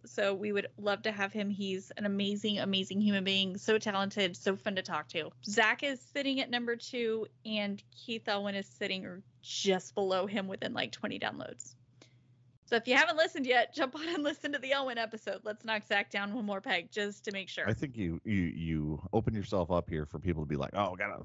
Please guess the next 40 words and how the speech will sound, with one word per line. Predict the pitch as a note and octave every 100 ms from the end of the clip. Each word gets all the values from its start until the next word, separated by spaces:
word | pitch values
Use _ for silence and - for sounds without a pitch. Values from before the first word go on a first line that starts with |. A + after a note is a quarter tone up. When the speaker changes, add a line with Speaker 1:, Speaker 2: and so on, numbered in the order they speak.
| D#2
Speaker 2:
listen | A2 A2+
to | G#2
the | F2
Zach | F2 D3 A#2
episode | F2+ F2+ G2+ F2+
again." | F2 D2+ - - - - - _ -
Speaker 1:
Well, | D#4
it | D4+
Speaker 2:
You | D#4+
Speaker 1:
was | D#4+
a |
Speaker 2:
know. | D#4
Speaker 1:
running | D4 C4
joke, | C4+ B3
too, | - C4+ A#3+
that | G3+
you | A3
and | A3
I | G3+
shared | G3+ - G3+ F#3+
that | F#3 -
I'm | A3
pretty | - C4+
sure | C4 A#3+
Zach | A3 F#3+ G3 -
was | G3
going | - G3+ G3+
in | F#3+
and | F#3+
just | G3+
downloading | - G3 F#3+ F#3+ F#3
the | G3+
same | - F#3
episode | E3 - G#3+ G3+ G3
over | G3+ G3+
and | G3
over | F#3+ F#3
and | G3+ A#3+
<laughs> |
over | A3+ - -